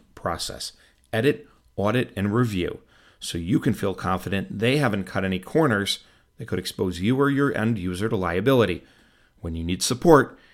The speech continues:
each time you'll get a live person who can quickly help you get what you need. You'll get ten searches at no charge to experience the work yourself. Contact Amanda Sosa at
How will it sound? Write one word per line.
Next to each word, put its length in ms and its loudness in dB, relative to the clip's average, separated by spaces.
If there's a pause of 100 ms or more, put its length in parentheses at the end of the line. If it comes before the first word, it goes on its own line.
(240)
each 240 -10
time 200 -4
you'll 120 -4
get 100 -4
a 40 -2
live 280 0
person 320 0
who 80 -2
can 160 -6
quickly 380 0
help 200 -4
you 80 0
get 220 -6
what 80 -6
you 140 0
need. 340 0 (560)
You'll 160 -2
get 160 -2
ten 260 0
searches 520 0
at 100 -2
no 180 2
charge 460 0
to 120 -2
experience 580 -2
the 60 -6
work 200 0
yourself. 540 -4 (480)
Contact 420 -6
Amanda 320 -4
Sosa 520 -4
at 220 -6